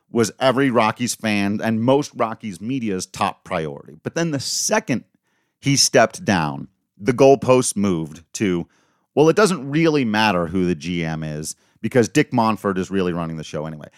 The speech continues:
Now, that's a lie. I've worked around this a few different times. I've tried to put it more gently. I've tried to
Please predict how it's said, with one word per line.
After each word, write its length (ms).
Now, 80
that's 220
a 40
lie. 500
I've 140
worked 260
around 380
this 480
a 100
few 180
different 240
times. 300
I've 100
tried 240
to 60
put 160
it 80
more 160
gently. 420
I've 120
tried 200
to 140